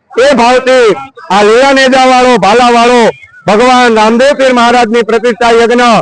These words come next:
એ સંપન્ન કરવામાં આવ્યો છે. ત્યારે સમગ્ર પંથકની અંદર હર્ષભેર એ લાગણી અનુભવવામાં આવે છે અને સાથે સાથે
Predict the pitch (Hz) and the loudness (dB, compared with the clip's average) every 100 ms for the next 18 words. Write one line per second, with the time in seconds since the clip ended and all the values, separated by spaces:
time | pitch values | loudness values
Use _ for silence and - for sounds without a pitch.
0 | - _ - 214 185 214 226 240 247 233 | -6 _ -6 -4 0 -2 -2 -2 -2 -2
1 | 240 240 233 233 233 233 226 220 214 262 | 0 0 0 0 0 0 -2 -2 -2 0
2 | 262 175 _ - - - - 240 294 285 | 0 -2 _ -20 -20 -20 -4 -2 0 0
3 | 277 254 208 233 247 285 285 294 247 247 | 0 -2 -2 -2 -2 -2 -2 -2 0 0
4 | 254 220 160 _ _ _ 156 240 226 277 | 0 0 -2 _ _ _ -4 -2 0 -2
5 | 254 269 233 170 - - - _ _ _ | 0 0 0 -4 -8 -20 -20 _ _ _
6 | - 679 508 254 208 - - - 170 202 | -14 -4 0 0 -2 -4 -18 -6 -2 0
7 | 226 277 277 269 247 254 262 262 262 254 | 0 0 0 0 0 0 0 0 0 0
8 | 262 247 269 269 - _ - 214 233 208 | 0 0 0 -2 -6 _ -6 -2 -2 -2
9 | 226 254 240 240 247 | -2 -2 0 -2 0